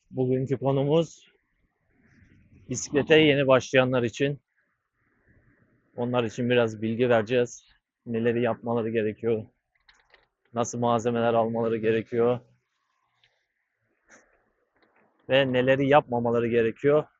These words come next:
Bunları anlatacağız. Evet, konumuza başlayalım. Öncelikle bisiklet seçimiyle başlamamız gerekiyor arkadaşlar.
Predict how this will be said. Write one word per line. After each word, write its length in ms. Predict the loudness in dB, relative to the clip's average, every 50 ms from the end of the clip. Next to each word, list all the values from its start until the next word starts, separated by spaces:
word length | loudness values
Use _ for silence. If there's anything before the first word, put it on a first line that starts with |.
| _ _ -8
Bunları 280 | -6 -2 0 2 2 2
anlatacağız. 800 | 0 0 -4 -6 -6 -4 -4 -4 -4 -4 -6 -14 -20 -20 -20 _ _ _ _ _ _ _ _ _ _ _ _ _ _ _ _ _ _ _ _ _ _ _ _ _ _ _ _ -6
Evet, 520 | -2 0 2 4 2 2 0 -4 -20 -20 _ _
konumuza 440 | -4 -4 -2 -2 -2 0 2 2 4
başlayalım. 520 | 4 2 0 0 0 0 2 2 2 0 -4 _ _ _ _ _ _ _ _ _ _ _ _ _ _ _ _ _ _ _ _ _ _ _ _ _ _
Öncelikle 720 | -2 0 2 4 6 6 6 6 4 6 8 8 8 8 4
bisiklet 360 | -2 -4 -2 2 4 4 4
seçimiyle 520 | 4 0 -2 0 0 -2 2 4 4 4
başlamamız 600 | 4 4 0 0 -2 -4 -2 -2 -4 -6 -6 -6 -2
gerekiyor 360 | -2 0 0 0 0 2 0
arkadaşlar. 760 | 2 0 0 0 0 0 0 2 4 4 4 4 0 -8 _